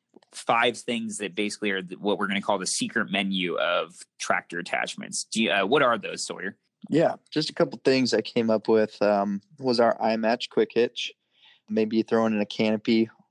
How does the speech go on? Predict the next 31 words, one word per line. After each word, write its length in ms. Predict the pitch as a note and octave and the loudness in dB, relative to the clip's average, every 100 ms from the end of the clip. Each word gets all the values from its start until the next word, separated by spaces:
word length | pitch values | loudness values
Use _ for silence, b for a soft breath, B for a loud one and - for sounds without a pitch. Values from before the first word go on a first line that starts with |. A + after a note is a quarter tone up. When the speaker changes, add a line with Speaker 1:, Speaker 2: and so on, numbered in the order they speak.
| - | -4
Speaker 2:
on 240 | G#2 G#2 | 0 0
top 340 | G2+ G#2 G#2+ A2+ | 0 -2 0 0
of 60 | |
the 60 | A2 | 0
rops 400 | A2+ G#2 G#2+ - | 2 2 2 0
for 160 | B2 | -2
some 180 | A2+ G#2+ | -2 -2
coverage, 680 | G2+ - A2 A#2 A#2 - - - | -4 0 2 2 0 -2 -8 -6
not 220 | G2+ - | -4 -4
quite 240 | - G#2 G2+ | -2 -2 -2
of 60 | |
a 20 | |
cab, 420 | - - G#2 F#2+ G2+ | -4 0 2 0 0
but 200 | - - | -2 -4
a 640 | _ _ _ _ _ - | _ _ _ _ _ -2
little 100 | C3+ | 0
bit 140 | A2+ G#2 | 2 0
of 80 | |
coverage 380 | - G#2 G#2 G2+ | 2 -2 -2 -8
for 260 | - F#2+ F#2+ - | -2 -2 -2 -6
shade 400 | - G2+ G2 G2 | -2 2 4 2
and 100 | G2+ | 0
weather. 420 | G2 G2 G#2 G#2 _ _ _ _ _ | 0 2 2 0 _ _ _ _ _
The 60 | - | -2
ballast 400 | G#2 A2+ B2+ B2 _ _ _ _ - | 2 4 4 0 _ _ _ _ 0
box 500 | A2+ A#2 - - - - | 0 0 -4 -14 -16 -8
or 260 | A2 A2 G2+ | -2 0 0
ballast 500 | - G#2 G#2+ - - | 0 0 2 -2 -6
in 80 | |
your 100 | A#2 | -10
tires, 540 | A2 A#2 A2 B2 C#3 | -4 -2 0 -2 -4